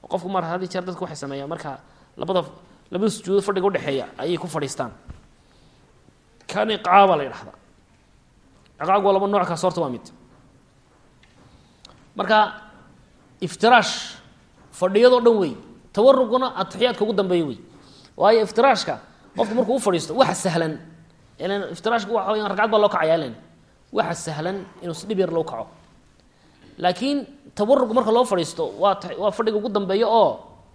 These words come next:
dee kicitaan, ki-, ki-, kicitaan ka dambeeya ma jiro. Salaaddu ka baxayaaba.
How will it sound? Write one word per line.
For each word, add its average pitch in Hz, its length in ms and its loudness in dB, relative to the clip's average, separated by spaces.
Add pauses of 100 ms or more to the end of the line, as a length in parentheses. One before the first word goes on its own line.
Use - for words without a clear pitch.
(580)
dee 175 160 -2
kicitaan, 196 460 -2 (320)
ki-, 175 160 -10
ki-, 185 100 -6 (120)
kicitaan 202 340 -4
ka 240 80 0
dambeeya 185 340 2
ma 214 80 2
jiro. 147 240 -6
Salaaddu 202 300 0
ka 214 100 2
baxayaaba. 139 400 2